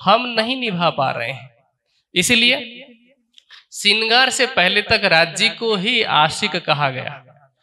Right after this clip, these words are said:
लेकिन श्रृंगार ग्रंथ की जब बात आई तो चूंकि ज्ञान दृष्टि से पहचान हो चुकी है और अब राज जी को दिल में बसा करके उनकी छवि को निहारा जा रहा है, तो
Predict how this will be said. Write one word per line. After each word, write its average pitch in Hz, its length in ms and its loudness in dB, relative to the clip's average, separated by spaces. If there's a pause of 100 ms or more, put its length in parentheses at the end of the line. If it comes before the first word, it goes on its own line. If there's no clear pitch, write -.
(280)
लेकिन 160 240 -6
श्रृंगार 165 540 2
ग्रंथ 196 260 -2 (120)
की 208 80 -6
जब 196 200 -4
बात 185 300 4
आई 214 240 2 (640)
तो 160 60 -4
चूंकि 240 580 4
ज्ञान 214 340 6
दृष्टि 247 320 2
से 254 140 4
पहचान 202 540 2
हो 160 220 2
चुकी 226 420 -4
है 208 540 0
और 180 300 4 (1300)
अब 196 160 8 (1300)
राज 165 260 4
जी 202 100 -4
को 185 520 -6 (280)
दिल 175 240 2
में 214 180 -2
बसा 175 300 2
करके 185 320 0
उनकी 180 300 -6
छवि 156 360 -4
को 190 140 -6
निहारा 175 640 -2
जा 147 220 2
रहा 135 280 -4
है, - 440 -8
तो 180 80 -4